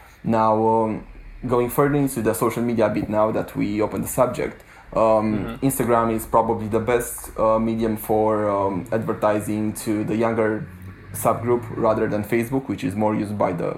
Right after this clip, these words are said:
Speaker 1: older group at the moment. And then considerations should be whether you want the advertisement to be desktop or mobile again, because the younger audience is much more mobile oriented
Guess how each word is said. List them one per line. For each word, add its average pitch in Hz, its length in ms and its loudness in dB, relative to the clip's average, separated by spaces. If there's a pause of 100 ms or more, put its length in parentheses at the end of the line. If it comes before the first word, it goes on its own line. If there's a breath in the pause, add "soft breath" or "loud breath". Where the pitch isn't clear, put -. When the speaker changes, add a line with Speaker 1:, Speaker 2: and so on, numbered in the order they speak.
(160)
Speaker 1:
older 120 300 2
group 113 220 -6
at 104 120 0
the 123 80 0
moment. 139 400 0 (440 loud breath)
And 110 280 0
then 113 320 2
considerations 113 800 0
should 107 260 -4
be 113 300 0
whether 110 280 0
you 110 140 -2
want 110 340 -2 (220)
the 120 160 0
advertisement 110 600 0
to 110 80 -4
be 110 400 -2 (120)
desktop 113 380 -2
or 113 100 2
mobile 110 340 2
again, - 420 -6 (460 loud breath)
because 104 280 -2
the 107 80 0
younger 117 340 4
audience 110 300 0
is 107 140 -6
much 110 280 2
more 107 600 0
mobile 110 320 2
oriented 113 480 -2